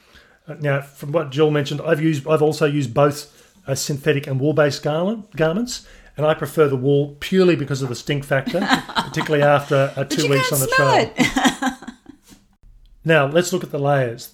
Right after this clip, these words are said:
Speaker 1: The following four layers will suit most people who are three six and hiking. By wearing multiple layers as opposed to a single bulky layer, you have more versatility and are able to adapt to your surrounding conditions. And I must say that,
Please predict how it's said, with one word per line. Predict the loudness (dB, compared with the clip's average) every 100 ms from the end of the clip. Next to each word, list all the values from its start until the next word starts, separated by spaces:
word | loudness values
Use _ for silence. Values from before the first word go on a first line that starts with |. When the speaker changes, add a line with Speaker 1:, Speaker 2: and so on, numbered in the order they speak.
| -14
Speaker 1:
The | -4
following | 0 2 2
four | 0 -2 0
layers | 2 2 0
will | -4 -8
suit | -8 -6
most | -2 0 0 -2
people | -8 -6 -4
who |
are | -4
three | -6 -6 -6
six | -6 -8 -8
and | -10
hiking. | -8 -8 -10 -16 -18 _ _ _ _ _ _
By | -2
wearing | 2 2 2 2
multiple | 0 0 -2
layers | 2 2 2 -2
as | -8 -10
opposed | -6 -2 -2
to | -2
a | -6
single | -6 -6 -6
bulky | -4 -4 -4 -6
layer, | -4 -4 -6 -10 _ -20 _ -10
you | -4
have | -2
more | -2 -2
versatility | 0 0 -2 -6 -6 -6 -6 -6 -8
and | -8
are | -4
able | -4 -4 -6
to | -6
adapt | -4 -4 -4 -6
to |
your | -8
surrounding | -8 -8 -8 -6 -8 -8
conditions. | -8 -8 -10 -14 -16 -20 -20 _ _ _ _ _ _ -6
And | -2
I |
must | 0 0 2
say | 2 2
that, | 0 -6